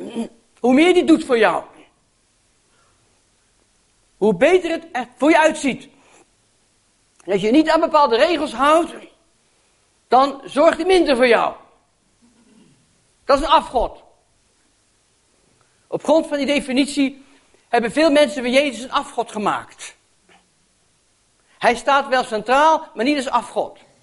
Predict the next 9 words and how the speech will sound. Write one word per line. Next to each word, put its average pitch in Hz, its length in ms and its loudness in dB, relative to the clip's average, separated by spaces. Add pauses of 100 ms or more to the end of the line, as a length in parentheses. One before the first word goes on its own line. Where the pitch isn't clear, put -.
(2750)
Jezus 277 420 2
en 254 120 -6
ik 320 300 -6
zijn 247 280 -4
samen. 285 800 0 (240)
Wij 175 160 0
doen 381 140 2
het 415 140 -2
samen. 190 440 0